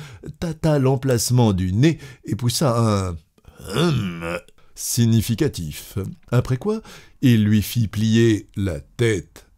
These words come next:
à gauche, poussa encore un « hum » et, en dernier lieu, lui donna de nouveau une chiquenaude avec son pouce, si bien que le major Kovalyov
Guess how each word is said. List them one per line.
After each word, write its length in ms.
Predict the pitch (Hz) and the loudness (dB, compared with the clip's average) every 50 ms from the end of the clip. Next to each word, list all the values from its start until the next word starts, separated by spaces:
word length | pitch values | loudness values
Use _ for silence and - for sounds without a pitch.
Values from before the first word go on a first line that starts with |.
| _ _ - | _ _ -12
à 140 | 85 78 69 | -12 -12 -12
gauche, 920 | 67 73 85 95 123 151 208 233 247 240 240 - - - - - - _ _ _ | -12 -10 -2 2 4 4 4 2 0 -6 -10 -10 -10 -12 -12 -12 -14 _ _ _
poussa 280 | - 127 131 - - 131 | -2 -2 0 2 2 2
encore 460 | 117 104 98 - 123 113 104 90 98 | 2 2 2 2 2 2 2 2 0
un « 220 | 95 90 90 90 - - _ _ _ _ _ _ _ - - 214 - | -2 -2 -4 -6 -8 -12 _ _ _ _ _ _ _ -20 -16 -10 -4
hum » 680 | 123 151 - 240 240 220 175 143 127 113 104 95 95 92 90 90 90 - - - _ _ _ _ _ _ - | 0 2 2 2 2 2 0 0 0 -2 -2 -4 -4 -4 -4 -4 -6 -8 -10 -12 _ _ _ _ _ _ 2
et, 200 | 156 147 147 143 - | 4 4 4 4 2
en 180 | 131 117 113 101 | 2 4 4 4
dernier 340 | 95 110 110 98 98 95 85 | 4 4 4 4 2 0 -2
lieu, 320 | 78 78 98 120 139 143 143 - - - - - - - | -2 -2 2 4 4 4 2 -2 -12 -20 -20 -10 -2 0
lui 240 | 127 123 143 127 104 | 2 4 6 6 6
donna 320 | 98 110 104 104 101 101 | 6 6 6 6 4 4
de 100 | 92 113 | 4 4
nouveau 420 | 139 147 123 110 107 127 143 151 - | 4 2 2 2 2 0 0 0 0
une 180 | - 120 110 107 | 2 2 2 2
chiquenaude 680 | - - 127 - - 101 95 95 101 113 135 143 147 - - - - - | 0 -2 -2 -2 0 0 2 2 2 2 2 2 0 -2 -6 -12 -2 0
avec 260 | 139 127 123 117 - | 2 2 2 0 -2
son 200 | - 113 95 90 | -2 -4 -4 -4
pouce, 420 | - - 117 120 113 - - - 123 - - | -4 -2 -2 -2 -2 -2 -2 -2 -2 -2 -2
si 220 | - - - 185 160 | -6 -6 -4 -4 -2
bien 160 | 185 226 196 | -2 -2 -2
que 140 | 170 - 160 | -2 0 0
le 80 | 123 110 | 2 4
major 400 | 110 110 101 107 110 98 - - | 4 4 4 4 2 0 -2 -2
Kovalyov 640 | 175 151 127 110 101 98 117 156 160 - - 123 | -2 0 2 2 2 2 2 2 0 -2 -6 -12